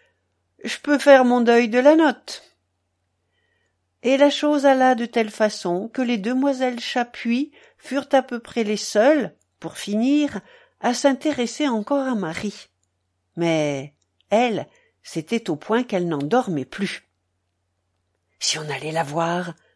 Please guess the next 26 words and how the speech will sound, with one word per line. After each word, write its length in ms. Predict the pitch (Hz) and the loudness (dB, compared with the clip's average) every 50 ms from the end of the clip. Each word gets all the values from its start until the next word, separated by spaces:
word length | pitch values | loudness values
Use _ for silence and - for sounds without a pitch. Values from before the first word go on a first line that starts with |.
| _ _ _ _ _ _ _ _ _ _ _ _ _ _ _ | _ _ _ _ _ _ _ _ _ _ _ _ _ _ _
Justement, 800 | - - - 349 320 - _ - 320 302 285 277 294 285 269 262 | -10 -2 -2 -2 -2 -2 _ 0 2 2 4 2 2 2 2 0
il 140 | 285 285 294 | 0 -2 -2
reste 280 | - - 381 - _ - | -2 -2 -4 -4 _ 0
un 120 | 339 294 | 0 0
pot 200 | 294 - 302 294 | 2 -2 -2 0
de 100 | 240 269 | 0 -2
gelée 340 | 254 240 262 262 240 247 233 | -2 -2 -4 -2 -2 -2 -4
de 100 | 202 226 | -4 -6
coin. » « 420 | 220 - - 214 208 196 185 185 - _ _ _ _ _ _ _ _ _ _ _ _ _ _ _ _ _ _ _ _ _ _ _ | -8 -8 -2 0 0 0 0 -2 -8 _ _ _ _ _ _ _ _ _ _ _ _ _ _ _ _ _ _ _ _ _ _ _
Mais 220 | - - - - - - - | -20 -18 -16 -16 -14 -14 -12
on 60 | 170 | -12
risque 380 | 147 - 196 240 233 - - 196 | -6 -2 -2 -2 -2 -2 -4 -4
d'être 360 | 170 185 180 - - - 180 | 0 0 -2 -2 -4 -10 -8
mal 260 | 175 170 170 165 160 | -6 -6 -6 -6 -6
reçu. » « 540 | 170 175 247 240 - - - 359 359 294 - _ _ _ _ _ _ _ _ _ _ _ _ _ _ _ _ _ _ _ _ | -4 -4 -6 -6 -4 2 2 2 2 2 -2 _ _ _ _ _ _ _ _ _ _ _ _ _ _ _ _ _ _ _ _
Il 160 | _ 175 160 - | _ -8 -8 -8
faudrait 360 | - - 196 196 - 196 214 | -10 -12 -10 -8 -6 -6 -6
savoir 340 | - - 220 214 247 262 254 | -4 -4 -4 -2 -2 -4 -4
s'expliquer. 1040 | - - 294 - - _ - 330 349 - - - 330 311 277 247 226 208 196 190 | -4 -8 -8 -8 -10 _ -2 -2 -2 -2 0 2 4 4 4 4 2 0 0 -2
Saurais-tu ? » « 580 | 185 - - 320 330 - 359 349 _ - - 381 403 453 466 466 _ _ _ _ _ _ _ _ _ _ _ _ _ _ _ _ - 370 349 | -6 -4 -4 -2 0 0 0 -2 _ -4 -2 0 0 0 -2 _ _ _ _ _ _ _ _ _ _ _ _ _ _ _ _ _ 0 6 6
Non, 260 | 339 294 294 294 302 _ _ _ _ _ _ _ _ _ _ | 8 6 6 2 -2 _ _ _ _ _ _ _ _ _ _
mais 180 | 269 277 269 262 | 2 2 2 2
toi, 400 | - - 254 269 254 254 247 247 | -2 -2 0 2 4 4 2 0
tu 140 | 247 - | -2 -12
saurais 300 | 226 - 262 233 233 339 | -8 -6 -6 -4 -4 -4
peut-être. » 600 | - - 320 320 - 427 453 440 440 - - - | -4 -4 -6 -2 -2 -2 -2 -2 -4 -8 -12 -12